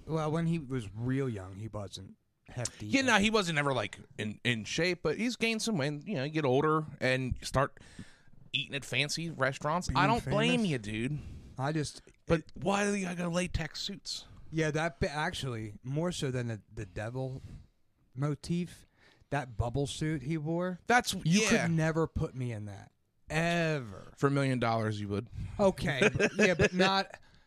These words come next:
Speaker 1: I don't feel like he, someone was like, "I'll give you a million dollars to wear this." I feel like he was, like, convinced, like, this is, this is a s-, good
Speaker 2: That's
Speaker 1: statement.
Speaker 2: what I mean. And that whole, uh, eh, and maybe I just don't get it. Maybe I'm the dumb dumb. Maybe I'm the low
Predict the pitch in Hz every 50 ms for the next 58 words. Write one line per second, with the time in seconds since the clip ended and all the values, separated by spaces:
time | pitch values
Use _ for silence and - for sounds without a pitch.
0 | - - - - - 151 165 202 214 202 180 180 151 156 156 185 180 165 160 156
1 | 135 - - - - - - - - - 190 180 170 170 160 151 143 127 156 147
2 | 123 117 143 - - 147 143 165 151 147 147 135 120 131 135 139 143 139 110 120
3 | 113 113 120 131 156 117 127 120 120 - - 139 147 143 - - 151 143 135 139
4 | 135 123 - 147 165 151 151 139 - - 135 135 135 123 - - - - - _
5 | - 165 147 135 131 143 143 135 - - 143 120 - 151 143 - - 131 113 107
6 | 104 - - 123 123 - - 135 117 117 113 - - - - - 147 135 - -
7 | - 175 180 175 135 - 131 151 156 151 139 131 131 131 131 123 - 139 143 147
8 | 143 135 127 165 175 160 156 156 147 135 - - - - - - - - - -
9 | - 147 151 131 - - - - - - _ - 139 - - - _ - - -
10 | - - - - - - - - 165 185 214 247 294 294 262 226 196 190 170 160
11 | 143 - 151 135 113 - 110 95 - - 123 165 208 285 277 269 202 175 165 151
12 | 151 139 120 117 104 101 107 101 101 98 92 98 90 87 85 92 113 160 202 226
13 | 233 226 208 190 185 180 180 165 143 151 135 123 123 123 120 117 117 113 110 104
14 | 104